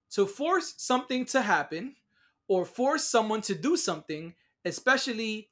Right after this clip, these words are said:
quickly or unfairly. Number two, second definition, is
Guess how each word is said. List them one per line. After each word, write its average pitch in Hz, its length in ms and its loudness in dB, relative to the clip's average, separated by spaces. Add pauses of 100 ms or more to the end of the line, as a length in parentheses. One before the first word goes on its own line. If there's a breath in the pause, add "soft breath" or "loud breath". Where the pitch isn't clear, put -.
(120)
quickly 226 640 -2
or 165 220 -2
unfairly. 165 640 -2 (1400)
Number 135 240 -10
two, 330 440 4 (1000 soft breath)
second 202 440 -2
definition, 143 640 -8 (1300 loud breath)
is 208 240 4